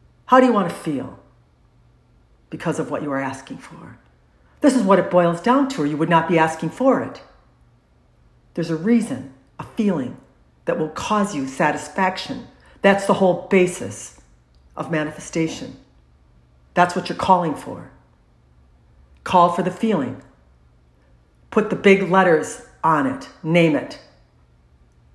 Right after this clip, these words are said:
And watch the universe deliver to you.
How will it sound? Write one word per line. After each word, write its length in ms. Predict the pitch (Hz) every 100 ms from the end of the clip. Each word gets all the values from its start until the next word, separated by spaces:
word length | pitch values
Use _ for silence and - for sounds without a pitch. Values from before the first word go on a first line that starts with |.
| _ _ _ -
And 140 | 170
watch 260 | 180 180 -
the 80 | 160
universe 440 | 165 151 143 131
deliver 440 | - 147 135 123
to 340 | 117 - - 139
you. 240 | 120 -